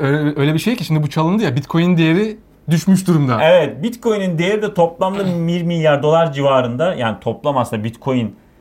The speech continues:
Speaker 2: camiası içindeki değeri bir milyar dolar civarında bir kayba uğramış. Ve değeri de ne kadara düşmüş? Altı yüz elli dolar seviyesinden beş yüz elli doların altlarına kadar, beş yüz kırk doları görmüş hatta.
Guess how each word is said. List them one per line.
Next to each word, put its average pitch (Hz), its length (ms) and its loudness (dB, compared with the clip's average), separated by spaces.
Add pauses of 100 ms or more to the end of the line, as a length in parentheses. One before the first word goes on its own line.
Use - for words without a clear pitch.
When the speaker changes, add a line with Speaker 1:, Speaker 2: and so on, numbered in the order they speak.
(160)
Speaker 2:
camiası 127 580 -2
içindeki 107 520 -8
değeri 127 280 -6
bir 165 120 -4
milyar 117 360 -2
dolar 107 300 -2
civarında 113 400 -4
bir 165 60 -10
kayba 135 340 -2
uğramış. 139 480 -4 (460)
Ve 160 400 0
değeri 170 500 -2
de 196 280 -2 (1120)
ne 180 120 0
kadara 165 360 0
düşmüş? 190 420 -6
Altı 147 260 0
yüz 160 100 2
elli 202 160 -2
dolar 185 220 2
seviyesinden 185 720 -4
beş 156 140 0
yüz 156 140 -2
elli 185 140 -2
doların 180 240 -2
altlarına 170 460 0
kadar, 123 280 2
beş 135 140 -4
yüz - 100 -18
kırk - 220 -12
doları 160 240 -2
görmüş 123 360 -2
hatta. 156 440 -4